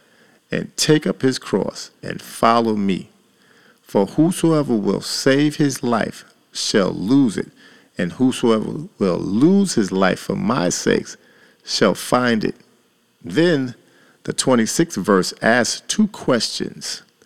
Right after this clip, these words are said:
How will you answer them? Or will you be ready for verse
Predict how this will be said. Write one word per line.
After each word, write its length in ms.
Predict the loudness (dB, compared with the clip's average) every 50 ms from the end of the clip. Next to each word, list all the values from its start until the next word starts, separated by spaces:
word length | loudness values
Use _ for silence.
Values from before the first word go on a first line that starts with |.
| _ _ -8
How 420 | -2 2 4 4 4 4 4 2 2
will 520 | 2 0 0 0 2 2 2 2 2 0
you 440 | 0 -2 -2 -2 0 0 0 0 -4 -8 _ _ _ _ _ _ _ _ 2
answer 340 | 2 2 2 0 -2 -4
them? 240 | -6 -6 -8 -10 -12 -16 _ _ _ _ _ _ _ _ _ _ _ _ _ _ _ _ _ _ _ _
Or 160 | 2 2 2
will 160 | 2 2 2
you 180 | 2 2 0 0
be 160 | -2 -2 -4
ready 280 | -2 -2 -2 -2 -2 -4
for 160 | -6 -6 -6
verse 400 | -4 -2 -2 -2 -2 -4 -8